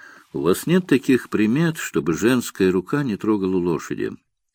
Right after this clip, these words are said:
Может быть, после скачки можно? Меня поразило сходство вашей лошади с моею. Можно сказать, две сестры. Только моя львица меньше и чуть шире,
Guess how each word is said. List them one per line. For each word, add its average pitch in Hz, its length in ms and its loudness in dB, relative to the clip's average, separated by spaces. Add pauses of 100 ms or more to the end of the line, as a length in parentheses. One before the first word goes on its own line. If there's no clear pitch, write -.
(500)
Может 104 220 4
быть, 95 400 4 (300)
после 101 340 0
скачки - 880 -4
можно? 107 580 -4 (680)
Меня 117 260 2
поразило 143 480 4
сходство 147 680 4
вашей 143 460 2
лошади 135 520 0
с - 140 -8
моею. 104 420 0 (480)
Можно 156 300 4
сказать, 175 480 2
две 143 260 2
сестры. 113 720 0 (680)
Только 151 360 4
моя 151 420 6
львица 160 560 4
меньше 156 720 4
и 127 300 2
чуть - 280 0
шире, 95 440 -2